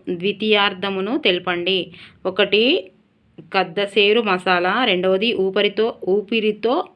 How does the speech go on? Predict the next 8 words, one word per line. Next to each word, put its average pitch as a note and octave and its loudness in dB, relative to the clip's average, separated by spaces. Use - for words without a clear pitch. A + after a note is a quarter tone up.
బొర్ర F#3+ 2
పెరగది, F#3+ 0
నవాబుతోని G3+ 2
జవాబు F#3 2
ఇయ్యొచ్చు, F#3+ 0
గడియ G#3 2
పురుసతు G3 -4
లేదు. E3+ -2